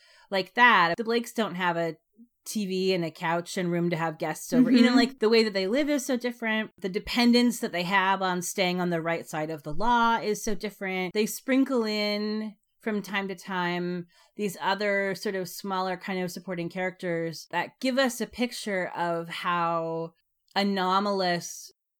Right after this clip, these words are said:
Speaker 1: Clark and Abby's relationship with the Ark and with sort of Ark society actually is, how rarefied the sort of the air that they breathe when everyone else is like Aurora, just, like, scraping along and trying to get by with the guards on your ass, threatening to float you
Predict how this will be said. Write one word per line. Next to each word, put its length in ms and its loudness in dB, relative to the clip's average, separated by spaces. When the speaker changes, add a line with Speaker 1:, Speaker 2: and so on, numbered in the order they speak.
Speaker 1:
Clark 400 0
and 120 -2
Abby's 800 0
relationship 800 0
with 180 -4
the 100 -4
Ark 460 -6
and 220 -2
with 180 -4
sort 160 -8
of 160 -6
Ark 220 -8
society 680 -2
actually 460 0
is, 220 4
how 200 2
rarefied 960 2
the 100 -2
sort 180 -2
of 120 2
the 140 0
air 280 4
that 140 -2
they 160 0
breathe 420 2
when 140 2
everyone 400 2
else 560 2
is 400 0
like 220 0
Aurora, 520 2
just, 200 0
like, 140 4
scraping 400 0
along 260 0
and 80 -2
trying 280 -4
to 60 0
get 180 -4
by 280 2
with 160 -2
the 80 -6
guards 420 2
on 200 -2
your 120 -4
ass, 400 -4
threatening 440 -2
to 100 -8
float 320 0
you 460 -2